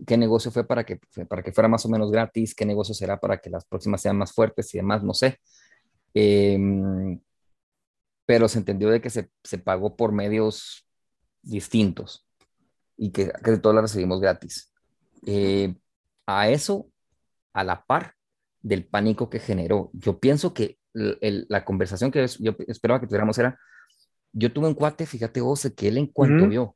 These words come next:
Speaker 1: que dijeron que era un nuevo virus, una nueva forma del sars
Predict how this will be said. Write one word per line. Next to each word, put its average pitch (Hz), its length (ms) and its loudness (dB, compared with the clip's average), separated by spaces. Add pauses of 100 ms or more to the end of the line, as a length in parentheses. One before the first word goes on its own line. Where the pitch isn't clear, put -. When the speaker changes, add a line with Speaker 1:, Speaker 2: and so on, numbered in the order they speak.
(160)
Speaker 1:
que 104 120 -8
dijeron 117 360 -2
que 131 120 -4
era 127 100 0
un 131 100 2
nuevo 127 300 0
virus, 120 540 -6 (360)
una 113 160 4
nueva 120 260 4
forma 127 340 0
del 95 100 -4
sars - 500 -8